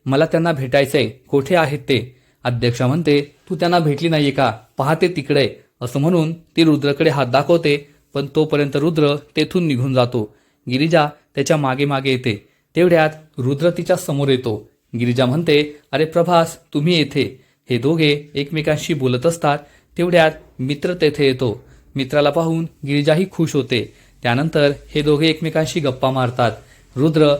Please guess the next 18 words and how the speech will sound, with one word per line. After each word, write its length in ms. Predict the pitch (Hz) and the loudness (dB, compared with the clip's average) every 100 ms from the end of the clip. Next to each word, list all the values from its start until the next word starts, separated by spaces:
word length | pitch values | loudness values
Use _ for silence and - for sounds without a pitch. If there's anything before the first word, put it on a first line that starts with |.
| - _ 127 | -4 _ -6
गिरिजाचा 400 | 131 139 147 160 | -4 0 0 0
हात 200 | 131 139 | 0 -2
हातात 260 | 135 135 135 | -2 -2 -2
घेतो, 480 | 131 170 151 147 147 _ - | -2 0 2 2 -2 _ -2
तिला 160 | 151 | -2
कॉंग्रॅच्युलेशन 640 | 156 139 135 139 151 147 151 | 0 -2 0 0 0 -2 -2
म्हणतो 480 | 165 185 147 147 - - | -2 0 0 -2 -6 -8
आणि 140 | 143 | -6
पुन्हा 320 | 151 131 131 | -4 -2 0
एकदा 300 | 147 147 131 139 - _ | 0 2 0 -2 -14 _
तिच्या 200 | 143 151 | -2 -2
सौंदर्यामध्ये 800 | 147 135 127 127 135 165 156 143 147 - | 0 -2 0 0 0 0 0 0 -4 -10
हरवून 420 | - 139 151 170 | -2 0 0 0
जातो. 420 | 131 113 117 107 _ _ _ | 0 0 -6 -8 _ _ _
मित्र 300 | 135 156 156 | -6 -4 -4
त्याला 240 | 156 160 156 | 0 2 2
भानावर 420 | 127 127 131 131 | 0 -2 -2 -2
आणतो. 380 | 127 123 107 | -2 -4 -8